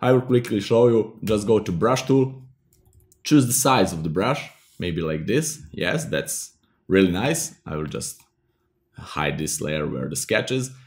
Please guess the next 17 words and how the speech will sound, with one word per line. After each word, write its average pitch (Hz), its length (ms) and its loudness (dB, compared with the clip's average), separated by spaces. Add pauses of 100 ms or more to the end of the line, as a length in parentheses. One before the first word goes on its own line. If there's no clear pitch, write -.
(120)
and 147 460 2 (340)
choose 139 220 2
the 120 80 -2
size 147 360 2
of 147 120 0
the 151 80 2
brush, 156 480 0
and 135 200 2
then 135 280 4
go 135 320 4
again, 101 640 0 (460)
uh, 87 160 -4 (100)
to 92 160 0
pen 139 340 0
tool, 135 280 2
right 123 360 0
click 131 360 0